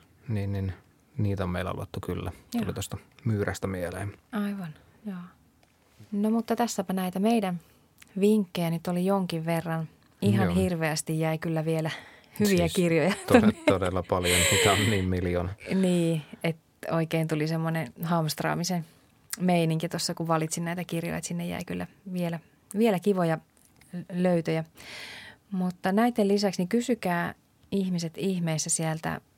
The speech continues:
Speaker 2: kirjastojen tädeiltä ja sediltä vinkkejä.
Speaker 1: Joo, ehdottomasti.
Speaker 2: Kirjoja tulee niin paljon, että, että niitä ei kaikkia välttämättä kerkeä huomaamaan ja, ja ne tädit kyllä totta siellä on tämän genren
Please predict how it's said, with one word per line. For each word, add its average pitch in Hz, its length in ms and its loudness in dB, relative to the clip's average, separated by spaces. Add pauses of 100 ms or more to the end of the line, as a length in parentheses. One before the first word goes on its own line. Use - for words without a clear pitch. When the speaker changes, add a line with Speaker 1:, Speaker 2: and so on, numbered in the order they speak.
(320)
Speaker 2:
kirjastojen 160 720 -4 (220)
tädeiltä 160 480 -2
ja 165 140 -4
sediltä 160 540 -2
vinkkejä. 165 520 -6 (260)
Speaker 1:
Joo, 87 260 0 (480)
ehdottomasti. 95 640 -6 (200)
Speaker 2:
Kirjoja 190 380 0
tulee 165 300 0
niin 160 180 0
paljon, 165 400 0
että, 175 280 -8
että 165 220 -8
niitä 170 200 -6
ei 165 80 -4
kaikkia 165 380 -4
välttämättä 170 440 -8
kerkeä 170 440 -10
huomaamaan 185 600 -8
ja, 190 140 -12 (240)
ja 180 140 -10 (140)
ne 185 320 -10
tädit 170 280 -4
kyllä 185 240 -10
totta 180 260 -12
siellä 180 320 -8 (1120)
on 180 180 2
tämän 175 300 2
genren 165 480 0